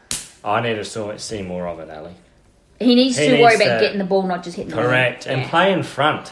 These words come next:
Speaker 2: I think Ruin them have been saying he needs a big pre-season, which to me equates to, in my opinion, he's getting a foot up the clacker valve.
Speaker 1: Mm.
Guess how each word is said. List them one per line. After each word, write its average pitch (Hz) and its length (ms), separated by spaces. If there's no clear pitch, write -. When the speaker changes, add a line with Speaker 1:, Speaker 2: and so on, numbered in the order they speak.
Speaker 2:
I - 60
think 277 240
Ruin 240 180
them 233 120
have 202 80
been 208 120
saying 208 300
he 208 100
needs 202 240
a 190 40
big 190 240
pre-season, 190 600
which 180 200
to 214 120
me 254 440
equates 175 540
to, 220 80
in 185 140
my 185 200
opinion, 185 500
he's 190 100
getting 269 220
a 196 60
foot 220 220
up 220 160
the - 60
clacker 196 300
valve. - 340
Speaker 1:
Mm. 127 240